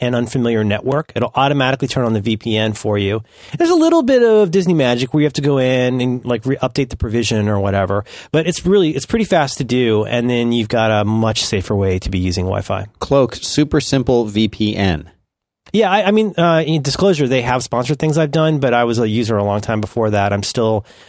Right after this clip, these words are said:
Speaker 1: a very happy monthly subscriber. It's drop dead easy to use, and, uh, you know, it's, you can just at least latch the screen door a little bit.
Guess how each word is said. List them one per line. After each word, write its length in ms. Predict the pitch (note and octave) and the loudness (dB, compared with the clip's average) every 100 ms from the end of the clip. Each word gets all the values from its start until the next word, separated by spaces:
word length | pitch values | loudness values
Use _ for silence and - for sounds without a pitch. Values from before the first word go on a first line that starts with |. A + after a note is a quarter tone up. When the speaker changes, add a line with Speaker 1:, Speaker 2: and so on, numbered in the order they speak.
| - | -4
Speaker 1:
a 40 | |
very 220 | A2 D3 | 0 2
happy 300 | C3+ A2+ A#2+ | 2 0 0
monthly 260 | G#2+ G2+ A#2 | -2 0 -2
subscriber. 520 | - A2 - A2 A2+ | -4 -4 0 0 0
It's 120 | G#2+ - - - | -2 -6 -16 -6
drop 300 | D3+ E3 D#3+ | 0 0 2
dead 160 | D#3 | 0
easy 240 | B2+ A2+ B2 | 0 0 -2
to 80 | |
use, 560 | A2 G#2+ G#2+ A2 G#2 - - _ _ - | -2 0 0 0 0 -4 -10 _ _ -4
and, 640 | A#2+ A2+ A2 A2 A2 A2 | -2 0 0 0 -2 -2
uh, 400 | G#2+ G#2+ G#2 A2 | 0 0 0 0
you 120 | F3+ | 0
know, 160 | G#3 G3+ | 0 0
it's, 200 | G#3 - | -2 0
you 160 | B3+ | 0
can 180 | A#3 A#3+ | 0 0
just 180 | F#3 - | 0 0
at 80 | E3+ | 0
least 200 | D3 - | 0 0
latch 220 | B2 - | -2 -2
the 60 | G#2+ | -4
screen 260 | - A2 | -2 -2
door 180 | G2 F#2 | 0 0
a 60 | F#2+ | 0
little 180 | F2+ | -2
bit. 220 | F2+ G2 | -2 -4